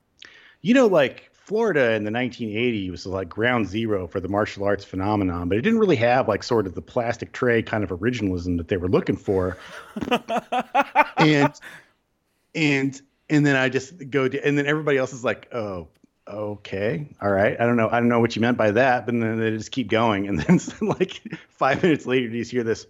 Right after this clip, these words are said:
Speaker 1: You know, it's like this. <laughs>
Speaker 2: Oh, buddy.
Speaker 1: Now, uh, luckily, I was also the editor of that show, so I made sure to cut that out. But now everybody knows my shame.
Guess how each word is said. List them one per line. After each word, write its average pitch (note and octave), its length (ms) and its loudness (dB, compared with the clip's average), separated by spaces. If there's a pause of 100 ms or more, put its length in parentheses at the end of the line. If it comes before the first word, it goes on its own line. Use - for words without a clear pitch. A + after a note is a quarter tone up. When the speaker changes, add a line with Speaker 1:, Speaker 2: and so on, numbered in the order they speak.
(1800)
Speaker 1:
You E3 220 4
know, C3+ 60 6
it's A2+ 140 0
like C3 140 2
this. - 1500 0
<laughs> - 60 -20 (580)
Speaker 2:
Oh, F2 200 0
buddy. D#2+ 200 2
Speaker 1:
Now, C3+ 200 4 (200)
uh, C3 340 2
luckily, E3 380 -2
I B2+ 80 4
was A#2+ 100 -2
also C3 240 -2
the A#2+ 140 -10
editor A2 380 -2
of F2+ 80 -4
that F2+ 180 -8
show, F2 260 -12
so G#2 200 -14
I A#2 80 -8
made C#3 260 -4
sure D3 200 0
to - 60 0
cut - 300 -6
that F#2+ 180 -2
out. F2+ 360 0
But - 200 -8
now C#3 360 2
everybody C3+ 500 0
knows A#2+ 240 0
my A2 120 -2
shame. F2 520 -4